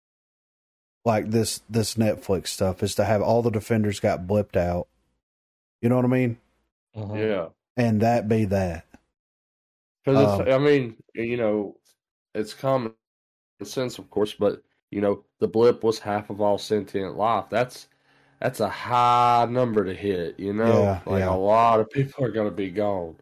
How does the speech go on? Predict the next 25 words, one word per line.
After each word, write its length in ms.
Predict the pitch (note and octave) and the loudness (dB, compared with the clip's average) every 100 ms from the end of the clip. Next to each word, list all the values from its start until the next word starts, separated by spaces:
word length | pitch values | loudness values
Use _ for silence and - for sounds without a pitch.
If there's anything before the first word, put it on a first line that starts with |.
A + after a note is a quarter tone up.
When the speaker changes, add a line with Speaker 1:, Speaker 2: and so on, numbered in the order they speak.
| _ | _
Speaker 1:
Yeah, 180 | G#2 F#2 | -2 0
absolutely. 800 | G2 G2 - F2+ F#2+ E2 F2 - _ _ _ _ _ _ _ _ _ _ _ _ | 0 -2 -6 -6 -4 -6 -10 -12 _ _ _ _ _ _ _ _ _ _ _ _
So, 360 | - E2 E2 - _ _ _ _ _ _ D3+ | -6 -6 -8 -16 _ _ _ _ _ _ 0
but 100 | E3+ | 2
I 100 | F3 | 2
did 180 | F3+ | 2
enjoy 360 | E3 C#3+ C#3 C3+ | 2 2 2 2
Hawkeye. 580 | B2 B2+ B2 A#2+ A#2+ A#2 - | 2 2 2 2 2 -2 -4
Like, 300 | C3+ A#2+ B2 - | 0 2 2 2
I 100 | E3+ | 2
don't, 260 | F3+ - - - _ - | 0 -4 -10 -12 _ 0
I 120 | E3+ | 0
see 240 | - G#3+ | 2 2
myself 560 | G3+ F3 D#3+ - D3+ - | 2 2 2 0 0 2
revisiting 840 | B2 B2+ A#2+ A#2 A#2+ A2+ A2 G#2+ - _ _ _ _ | 2 2 2 2 2 2 2 -2 -6 _ _ _ _
Loki 560 | A#2 A#2+ B2 B2 A2+ A2+ | 0 0 0 0 0 2
and 180 | A2 G#2 | 0 2
WandaVision 680 | G2+ A2 A2 A2+ A2 A2 G2+ | 2 2 2 2 0 0 -2
before 300 | G2+ A2+ G#2 | 0 0 2
I 20 | |
revisit 520 | G2+ G#2 G#2 G2 F#2+ | 2 0 0 -2 -2
Hawkeye. 540 | G2+ G2+ G#2 A#2+ A#2 A2+ - _ _ _ _ _ A2+ | 0 -2 2 0 2 -2 -8 _ _ _ _ _ -6
Speaker 2:
Yeah. 320 | G#2+ A2+ G#2 | 0 2 2
Speaker 1:
Um, 100 | G2 | 0
Speaker 3:
Yeah. 300 | F2 D2+ | -2 -4